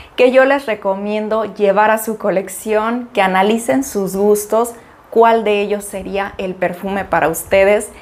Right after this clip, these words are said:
Me encantaría, eh, leer sus comentarios, dos propuestas de fragancias que ustedes consideren que tienen una estela amplia y que a su favor es que son perfumes económicos.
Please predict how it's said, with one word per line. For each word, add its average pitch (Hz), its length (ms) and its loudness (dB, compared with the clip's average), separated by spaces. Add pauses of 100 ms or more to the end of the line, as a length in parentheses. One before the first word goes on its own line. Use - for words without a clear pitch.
(300)
Me 247 100 4
encantaría, 254 960 2
eh, 208 260 0
leer 208 280 2
sus 233 200 -10
comentarios, 226 960 0
dos 220 380 2
propuestas 196 640 -4
de 185 100 -2
fragancias 202 760 0 (340)
que 339 80 -4
ustedes 294 340 2
consideren 214 600 -2
que 190 100 -6
tienen 196 460 -6
una 202 200 -4
estela 180 540 -2
amplia 240 600 0 (300)
y 240 120 -2
que 226 160 2
a 214 40 2
su 208 160 0
favor 196 460 2
es 254 320 -2
que 190 160 -10
son 226 540 -6 (160)
perfumes 214 680 -2 (140)
económicos. 180 1040 -2